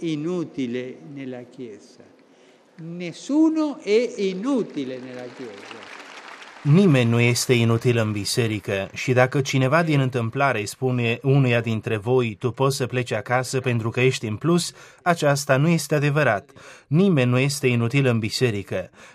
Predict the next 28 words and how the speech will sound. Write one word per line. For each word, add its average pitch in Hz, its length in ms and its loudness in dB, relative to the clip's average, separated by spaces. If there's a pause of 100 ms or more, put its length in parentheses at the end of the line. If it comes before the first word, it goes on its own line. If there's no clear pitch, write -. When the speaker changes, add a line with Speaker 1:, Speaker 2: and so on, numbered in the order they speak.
(160)
Speaker 2:
Toți 202 260 6
suntem 156 400 0
necesari 120 800 -2
pentru 127 320 0
a 120 60 2
construi 123 520 -2
acest 113 380 -2
templu. 101 540 -4 (320)
Nimeni 110 400 2
așadar 123 380 0
nu 127 120 0
este 127 280 2
secundar. 131 720 2 (300)
În 165 120 2
același 175 440 2
timp, 170 340 4
nimeni 156 340 2
nu 110 100 -2
poate 117 300 0
să 110 140 -4
spună 127 360 2
că 117 120 -2
este 117 320 -2
cel 120 220 0
mai 110 140 0
important 107 560 -2
în 110 160 -2
biserică. 104 680 -2